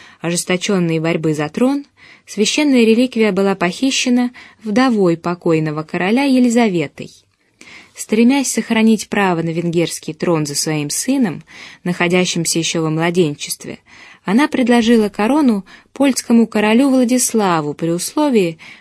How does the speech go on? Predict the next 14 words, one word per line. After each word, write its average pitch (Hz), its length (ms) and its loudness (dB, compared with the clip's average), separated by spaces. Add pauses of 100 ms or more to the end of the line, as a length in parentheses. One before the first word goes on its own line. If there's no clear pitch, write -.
что - 240 0
тот 294 200 0
сделает 196 520 2
её 180 180 0
сына 285 440 -2 (260)
своим 247 440 2
преемником. 160 920 -2 (1300)
Эта 226 200 2
сделка, 240 480 2
однако, 233 320 2
сорвалась. 226 800 0 (1700)
И 220 100 0
тогда 226 360 2
Елизавета 254 920 4